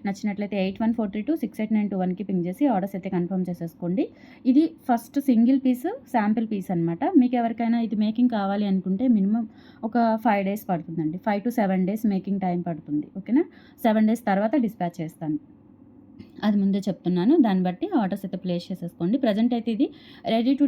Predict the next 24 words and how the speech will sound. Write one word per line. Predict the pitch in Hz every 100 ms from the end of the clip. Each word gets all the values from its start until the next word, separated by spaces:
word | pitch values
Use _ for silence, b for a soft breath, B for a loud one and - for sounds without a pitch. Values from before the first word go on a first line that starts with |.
| 220
dispatch | - 208 202
ఉంది. | 208 220 339
థౌజండ్ | 233 208 220
ఫిఫ్టీ | 208 -
రూపీస్ | 202 196 370 -
ఫ్రీ | 160
షిప్పింగ్. | 160 156 - - - - -
సూపర్బ్ | 285 277 269 240
ఉందండి, | 208 175 170
ఎక్సలెంట్ | 180 - 233 220
ఉంది. | 202 220 339
న్యూ | 220 190
మోడల్, | 190 170 170
అసలు | 180 190
వేసుకుంటే | 190 202 247 254 294
రియల్ | 214 220 220
గోల్డ్ | 196 202 -
పీస్‌లా | 202 202 190
ఉంటుంది. | 180 175 220
ఇవి | 302 226
కూడా | 240 262
సౌసీ | 226 202 220
పర్ల్స్ | 185 165 170
అనమాట. | 160 156